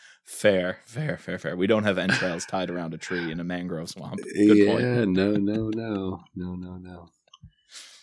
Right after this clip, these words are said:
Speaker 1: right, that's my five spot, though. I smuggled it in there. All the revenge kills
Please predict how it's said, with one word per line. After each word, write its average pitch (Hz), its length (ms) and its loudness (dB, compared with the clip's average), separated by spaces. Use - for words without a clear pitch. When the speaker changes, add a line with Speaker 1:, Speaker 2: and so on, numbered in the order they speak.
Speaker 1:
right, 113 100 8
that's 131 180 6
my 127 80 4
five 107 280 4
spot, 98 300 0
though. 101 240 2
I 90 80 0
smuggled 104 480 0
it 95 100 -2
in 95 140 -2
there. 92 320 -6
All 107 180 8
the 107 100 6
revenge 92 380 2
kills 87 400 -6